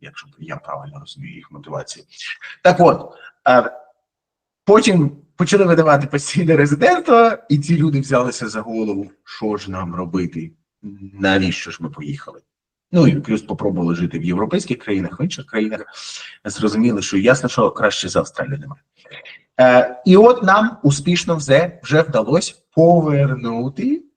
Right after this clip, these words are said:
ці чотири чотири дев'ять, сім вісім шість. Скажу так: цей процес непростий, і він дуже, е, повною мірою залежить від дискреції міністра. Що таке дискреція?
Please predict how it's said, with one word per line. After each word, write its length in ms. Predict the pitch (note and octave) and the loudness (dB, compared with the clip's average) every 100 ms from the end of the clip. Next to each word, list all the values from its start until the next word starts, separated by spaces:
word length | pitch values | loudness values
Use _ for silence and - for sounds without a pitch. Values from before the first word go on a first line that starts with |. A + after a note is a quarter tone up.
| _ | _
ці 180 | - B2+ | -10 -10
чотири 340 | - - A2+ | -8 -8 -8
чотири 260 | - A2+ A2 | -8 -8 -4
дев'ять, 300 | C3+ D#3+ - | -4 -4 -8
сім 140 | B2 | -10
вісім 240 | A2+ - | -10 -14
шість. 260 | F#2 E2+ - _ _ _ _ | -12 -14 -14 _ _ _ _
Скажу 300 | - - E3 | -10 -6 -2
так: 420 | C#3+ A2+ - - _ _ | 2 0 -2 -20 _ _
цей 200 | - E3+ | 0 2
процес 420 | F3+ F3 D#3 D3 C#3+ | 2 -2 -2 -2 0
непростий, 600 | C3+ C3+ C3+ E3+ C4+ - _ _ _ | 0 -2 -4 -4 -4 -6 _ _ _
і 100 | C#3 | 2
він 200 | C#3 C#3 | 4 6
дуже, 960 | D3 C#4 C#4+ C#4+ C#4 B3 D#3+ C3+ - - _ _ _ | 4 6 4 4 0 -2 -2 -2 -4 -12 _ _ _
е, 260 | - A2+ A2+ | -8 -6 -6
повною 560 | - C3 B2+ F#3 C#3+ C3+ | -2 2 2 2 0 0
мірою 380 | C3 B2 G#2+ | -2 -2 -4
залежить 600 | G#2 A2 G#2+ G2+ G2+ - | -4 -4 -4 -4 -6 -8
від 180 | C#3+ - | -2 -2
дискреції 880 | C#3+ - - - B2+ C3 - G#2+ G2+ | -4 -12 -12 -8 -6 -6 -8 -10 -10
міністра. 540 | G#2 F#2 F2 - G2 - _ _ | -10 -10 -10 -10 -12 -12 _ _
Що 160 | - D4+ | -2 -2
таке 200 | D#3 C3+ | 0 -4
дискреція? 640 | G2 - - E2 E2 F#2+ | -6 -10 -8 -8 -8 -12